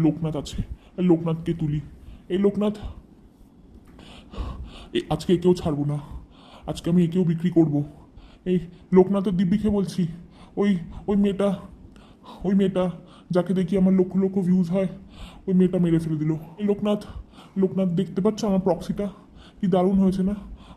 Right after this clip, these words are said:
ভুল করে উল্টো দেখিয়ে দিয়েছি, এই সামনে দেখানো উচিত ছিল। ও যাই হোক, তোমরা ম্যানেজ করে নিও। আমাকে মেরে দিল, মেরে দিল। দেখি তো আমাকে মরে গিয়ে কেমন লাগছে, দেখি তো। বাবা, কত কমেন্ট আসছে।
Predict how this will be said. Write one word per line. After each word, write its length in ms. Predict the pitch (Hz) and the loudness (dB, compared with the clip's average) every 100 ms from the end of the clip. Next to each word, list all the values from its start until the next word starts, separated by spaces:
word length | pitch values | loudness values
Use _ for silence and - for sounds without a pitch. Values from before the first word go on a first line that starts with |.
| 185 | 2
ভুল 140 | 196 196 | 2 4
করে 100 | 208 202 | 2 2
উল্টো 180 | 185 175 | 2 0
দেখিয়ে 220 | 185 190 | -2 0
দিয়েছি, 280 | 180 170 - 165 - - - | 0 -2 -2 -4 -4 -12 -10
এই 60 | 208 208 | -6 -2
সামনে 220 | 180 190 190 | 2 2 2
দেখানো 200 | 185 185 | 2 2
উচিত 120 | 180 175 | 2 -2
ছিল। 120 | - 165 165 - - | -4 -6 -6 -12 -8
ও 20 | 202 | 0
যাই 140 | 202 202 | 2 4
হোক, 100 | 202 - | 2 0
তোমরা 160 | 190 190 | 0 0
ম্যানেজ 200 | 180 175 - | 0 -2 -2
করে 120 | 185 165 | -4 -2
নিও। 140 | 160 160 - - 190 | -2 -4 -10 -18 -12
আমাকে 180 | 180 190 | -6 -2
মেরে 140 | 175 175 | 0 0
দিল, 100 | 170 175 - - - - 180 | 0 -2 -2 -14 -18 -2 0
মেরে 140 | 170 | 2
দিল। 100 | 185 180 165 - - - - - - - - - - - - 180 | 4 2 0 -6 -6 -6 -8 -20 -20 -20 -20 -20 -18 -18 -6 0
দেখি 140 | 190 208 | 2 2
তো 40 | 202 | 0
আমাকে 220 | 190 185 - - - | -2 -4 -8 -14 -2
মরে 160 | 185 175 | 2 2
গিয়ে 100 | 196 190 | 2 0
কেমন 180 | 190 196 | 2 2
লাগছে, 240 | 185 165 220 - - 185 | 2 0 -2 -4 -4 -2
দেখি 160 | 180 208 | 0 -2
তো। 60 | 226 - - - - - 156 | -4 -8 -20 -20 -20 -8 -2
বাবা, 180 | 165 190 180 | 0 -2 -2
কত 120 | 196 214 202 | -2 0 2
কমেন্ট 260 | 185 190 196 | 2 2 -2
আসছে। 220 | 196 - | -4 -4